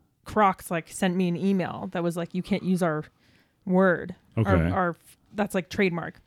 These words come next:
Speaker 2: Right.
Speaker 1: So,
Speaker 2: So can you, like, misspell it like you, like
Speaker 1: Well, I
Speaker 2: you
Speaker 1: s-
Speaker 2: do with vegetarian
Speaker 1: <laughs>
Speaker 2: stuff
Speaker 1: Yeah.
Speaker 2: and,
Speaker 1: I was
Speaker 2: and
Speaker 1: gonna
Speaker 2: things?
Speaker 1: call them Jizbits
Speaker 2: Uh-huh.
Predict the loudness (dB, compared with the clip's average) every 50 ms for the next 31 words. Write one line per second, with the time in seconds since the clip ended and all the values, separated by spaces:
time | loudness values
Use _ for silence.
0 | _ 4 6 8 8 8 6 2 -2 -10 -20 -20 _ _ _ _ _ _ -20 -20
1 | -20 -20 -6 0 4 10 10 10 12 12 10 10 10 8 10 10 8 8 8 6
2 | 6 6 6 4 2 2 2 4 6 8 8 6 6 6 6 6 6 4 -2 -2
3 | 2 4 6 8 10 10 8 8 8 10 10 12 12 10 10 10 8 8 8 8
4 | 6 4 2 4 4 6 6 6 4 4 2 0 -2 0 2 2 4 4 6 6
5 | 6 6 4 2 0 0 2 4 4 4 6 4 4 6 6 6 6 6 4 2
6 | 2 4 4 4 4 4 4 6 6 6 4 0 -8 -14 -14 -16 -18 -20 -20 _
7 | _ _ 4 6 6 6 6 4